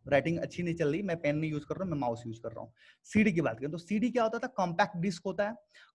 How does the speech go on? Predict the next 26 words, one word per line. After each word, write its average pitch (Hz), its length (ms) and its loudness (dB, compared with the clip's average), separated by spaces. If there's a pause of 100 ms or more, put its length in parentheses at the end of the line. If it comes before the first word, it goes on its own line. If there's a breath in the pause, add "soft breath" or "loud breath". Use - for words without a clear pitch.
Compact 214 480 4
disc 214 260 -2
में 214 160 0
दो 175 160 2
तरीके 196 300 2
के, 214 160 0
अ, 170 560 4
सीडीज 185 340 -2
बनते 190 280 0
थे, 190 160 0
रि-, 147 160 0 (120)
writable 214 460 6
और 160 140 2
rewritable। 113 520 0 (360 loud breath)
Writable 220 480 8
और 233 160 4
rewritable 220 500 4
में 208 140 2
difference 175 420 2
क्या 208 100 4
होता 196 200 4
है 185 60 6
वो 180 140 4
मैं 180 100 -2
बता 160 200 2
दूं। 151 140 -8